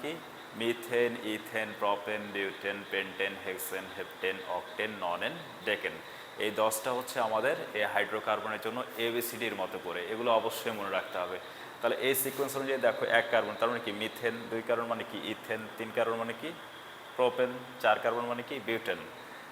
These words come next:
মিথেন, ইথেন, প্রোপেন, বিউটেন। এখন তার মানে এটা নামটা রিলেটেড হবে কি? বিউটেনের সাথে। এখন ঘটনা হচ্ছে, যদি শেষে যদি কার্যকরী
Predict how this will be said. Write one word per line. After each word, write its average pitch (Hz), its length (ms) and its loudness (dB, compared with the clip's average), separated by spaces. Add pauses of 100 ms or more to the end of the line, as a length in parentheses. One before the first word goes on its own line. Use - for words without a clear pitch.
(180)
মিথেন, 127 400 0 (220)
ইথেন, 120 280 0 (140)
প্রোপেন, 120 340 2 (100)
বিউটেন। 101 320 0 (840)
এখন 127 340 6 (800)
তার 113 140 8
মানে 135 160 4 (140)
এটা 143 180 10 (580)
নামটা 127 300 8
রিলেটেড 135 440 2
হবে 131 220 4
কি? 147 80 -2 (100)
বিউটেনের 127 500 4
সাথে। 95 280 2 (280)
এখন 113 140 -2 (120)
ঘটনা 127 320 2
হচ্ছে, 135 260 -6 (160)
যদি 123 240 2 (460)
শেষে 135 280 0 (100)
যদি 139 160 -4 (120)
কার্যকরী 120 380 4